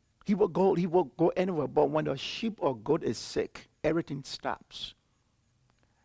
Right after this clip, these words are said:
That's how they value everything. And because of that, they put all of that fasting to protection. Lastly, the Hajj, or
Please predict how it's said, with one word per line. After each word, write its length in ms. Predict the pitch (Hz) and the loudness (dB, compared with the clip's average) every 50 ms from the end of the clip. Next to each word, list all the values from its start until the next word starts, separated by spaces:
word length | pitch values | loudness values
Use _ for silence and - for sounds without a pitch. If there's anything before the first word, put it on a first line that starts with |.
| _ _ | _ _
That's 280 | - 139 143 156 156 - | -6 -4 -4 -4 -6 -6
how 240 | - 165 151 151 147 | -2 -2 -2 0 0
they 100 | 139 127 | -2 -2
value 720 | 113 107 101 101 127 120 135 131 160 127 135 135 131 131 - - - - - - _ _ | -2 -4 -8 -10 -6 -4 -4 -2 -2 -2 0 -2 -2 -4 -8 -18 -20 -20 -20 -20 _ _
everything. 540 | 160 147 131 139 139 - - 127 117 101 117 | 6 6 6 6 2 2 0 -4 -2 -2 -2
And 100 | 123 113 | -2 -2
because 320 | 120 - - 127 117 - | -2 -2 -2 -2 0 0
of 140 | 127 101 - | -2 -2 0
that, 180 | 123 117 120 110 | -2 -2 -2 -4
they 80 | 110 - _ _ | -6 -6 _ _
put 220 | _ - - - - - _ _ | _ -6 -6 -6 -6 -10 _ _
all 260 | - 143 156 160 151 139 | 0 2 2 4 2 2
of 140 | 123 - | -2 -2
that 200 | - 127 127 127 | -2 -4 -4 -4
fasting 640 | - - - 123 117 120 - - - - 123 120 123 - - - _ _ _ _ _ _ | -8 -6 -4 -2 -2 -2 -4 -6 -6 -6 -6 -6 -6 -10 -18 -20 _ _ _ _ _ _
to 120 | - 143 | -10 -10
protection. 760 | - - - - - _ - 143 - - - - - - - _ _ _ _ _ _ _ _ _ - - - _ - _ _ _ _ - - _ | -8 -8 -10 -10 -10 _ -4 -4 -4 -4 -10 -16 -16 -16 -18 _ _ _ _ _ _ _ _ _ -20 -20 -20 _ -20 _ _ _ _ -20 -18 _
Lastly, 640 | - 147 127 131 170 190 190 - - 175 170 180 214 208 - _ _ _ _ _ - | 2 4 4 6 6 4 0 2 4 4 6 6 4 0 -6 _ _ _ _ _ 0
the 100 | - 131 | 0 2
Hajj, 560 | - 139 120 101 104 - - - - - - - _ _ _ _ - | 4 2 2 2 -2 -4 -8 -10 -10 -12 -14 -18 _ _ _ _ -2
or 180 | 147 135 117 | 0 0 0